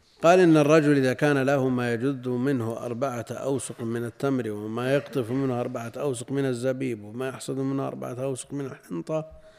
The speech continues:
وما يحصد منه أربعة أوسق من القطنية، إنه لا يجمع بعض ذلك إلى بعض لاختلاف الأجناس". السبب في هذا اختلاف الأجناس، وأنه ليس عليه في شيء، في شيء من ذلك زكاة. يعني لو كان عنده ستة عشر وسق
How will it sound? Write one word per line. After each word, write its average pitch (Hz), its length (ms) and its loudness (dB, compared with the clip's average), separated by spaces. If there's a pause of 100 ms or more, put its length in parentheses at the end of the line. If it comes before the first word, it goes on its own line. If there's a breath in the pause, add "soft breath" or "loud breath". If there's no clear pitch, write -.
(420 soft breath)
وما 135 240 2
يحصد 143 240 -2
منه 147 340 4
أربعة 143 340 -2
أوسق 151 300 0
من 147 120 2
القطنية، 147 720 0
إنه 131 320 -4
لا 135 220 4
يجمع 156 460 6
بعض 135 340 -2
ذلك 127 260 -4
إلى 120 240 -2
بعض 151 240 -2
لاختلاف 135 760 -2 (460 soft breath)
الأجناس". 110 760 -6 (680)
السبب 117 360 -4
في 113 120 -4
هذا 147 180 0
اختلاف 131 500 -4
الأجناس، 175 680 -4 (1000 soft breath)
وأنه 143 840 4
ليس 151 400 6
عليه 131 480 2
في 123 120 0
شيء، 127 760 -2
في 131 280 -2
شيء 143 320 0
من 120 240 -4
ذلك 143 400 -2
زكاة. 110 460 -6
يعني 127 160 -6
لو 139 100 0
كان 151 240 -2
عنده 139 300 -2
ستة - 340 -12
عشر 120 280 -10
وسق 120 400 -4